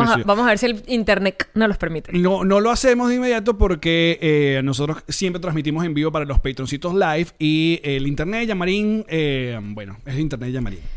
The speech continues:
Speaker 1: Es malo, pana, es mal internet y
Speaker 2: Yo creo que te, Ilan te, también tiene engañado.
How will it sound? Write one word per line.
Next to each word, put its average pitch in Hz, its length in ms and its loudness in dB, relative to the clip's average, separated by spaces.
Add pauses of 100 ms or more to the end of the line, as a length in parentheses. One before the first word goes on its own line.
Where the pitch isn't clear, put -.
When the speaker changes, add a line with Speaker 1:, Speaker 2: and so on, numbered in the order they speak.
(180)
Speaker 1:
Es 190 140 -6
malo, 302 340 6
pana, 190 220 2
es 180 80 -2
mal 262 180 2
internet 320 540 2
y 247 140 -2
Speaker 2:
Yo 185 100 4
creo 269 140 10
que 262 40 6
te, 190 140 2
Ilan 175 340 0
te, 214 80 0
también 151 240 0
tiene 185 160 0
engañado. 127 480 -2